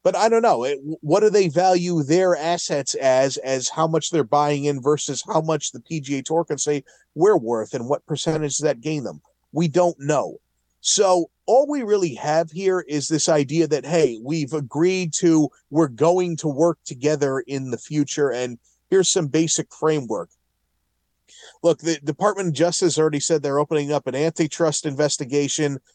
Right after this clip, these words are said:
Monahan's gonna get, uh, hauled before Congress, although apparently he had some acute medical emergency,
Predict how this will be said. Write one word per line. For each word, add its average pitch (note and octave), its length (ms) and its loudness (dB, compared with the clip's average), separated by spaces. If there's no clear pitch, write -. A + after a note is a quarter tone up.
Monahan's D#3 600 0
gonna C#3+ 180 -2
get, C3+ 320 0
uh, B2 480 2
hauled D#3+ 380 0
before C#3 320 -2
Congress, E3 560 2
although C#3 300 2
apparently D#3 400 -2
he C#3+ 180 -2
had C#3+ 180 2
some C#3+ 200 -4
acute D3 360 -4
medical D3 480 0
emergency, D3 800 0